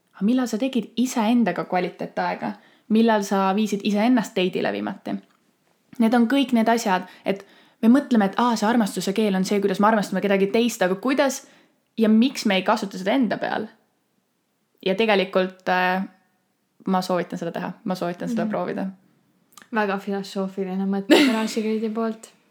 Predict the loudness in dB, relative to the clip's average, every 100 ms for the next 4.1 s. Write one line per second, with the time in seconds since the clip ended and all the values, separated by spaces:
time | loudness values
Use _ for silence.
0 | _ -8 -8 -8 -6 -6 -6 -6 -6 -8
1 | -12 -20 -20 _ _ _ _ -8 -6 -6
2 | -12 -6 -2 0 -2 -8 -16 _ -20 -20
3 | -20 _ -6 -4 -2 0 0 0 -2 -4